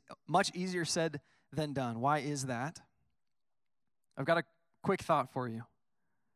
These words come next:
I learned some of this stuff from a book that I highly recommend to everyone. It's a short, quick read called The Freedom of Self-Forgetfulness. Big recommendation right there. But here's what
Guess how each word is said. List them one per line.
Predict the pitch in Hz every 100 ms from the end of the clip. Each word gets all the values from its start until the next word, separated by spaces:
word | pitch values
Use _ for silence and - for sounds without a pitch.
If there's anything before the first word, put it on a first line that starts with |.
| _ _ _ _ _ _
I | 160
learned | 165 180 160
some | 180
of | 170
this | 160 151
stuff | 160 156
from | - 143 143
a | 143
book | 127 143 151
that | 147 135
I |
highly | 123 147 151
recommend | 139 135 139 135 131 123
to | 131
everyone. | - 156 135 120 123
It's | 127 131
a |
short, | 123 - 147 -
quick | 151 -
read | 127 127 147 - _ _
called | - 131
The | 131
Freedom | - 147 156 160
of | 135 120
Self-Forgetfulness. | - 139 147 - _ - 135 131 - 123 110 - - - _ _ _ _ _ -
Big | 143
recommendation | 135 127 127 123 117 123
right | 117 113
there. | 117 110
But | 113 120
here's | 143 175 185 180 - - _
what | 143 156 156